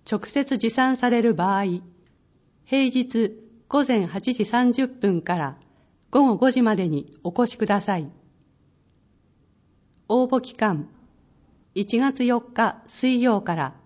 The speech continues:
三十一日火曜、必着。選考方法、一次審査、写真選考、二次審査、面接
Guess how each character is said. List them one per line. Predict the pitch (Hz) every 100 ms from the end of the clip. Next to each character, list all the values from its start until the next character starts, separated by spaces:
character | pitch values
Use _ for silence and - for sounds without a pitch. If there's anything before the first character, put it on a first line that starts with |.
| _ _ _ _
三 | - 285 254
十 | 208 185
一 | 175 202
日 | 208 208 190 180 - _ -
火 | 214
曜、 | 208 240 160 160 - _ _
必 | _ 196 -
着。 | - 214 208 190 - - _ _ _ _ _ _ _
選 | - 277 277
考 | 269 277 247
方 | 262 220
法、 | - 156 139 - _ _ _ _ _ _
一 | 214 202 262
次 | 277
審 | 285 262 214
査、 | 170 131 - _ _ _ _ _ _ _ -
写 | 226 220
真 | 262 262
選 | 262 247 214
考、 | - 147 127 - _ _ _ _ _ _ _ _ _ _ _
二 | 220
次 | 226 285
審 | 262 262
査、 | 208 160 131 - _ _ _ _ _ _
面 | 202 233
接 | 220 214 208 202 -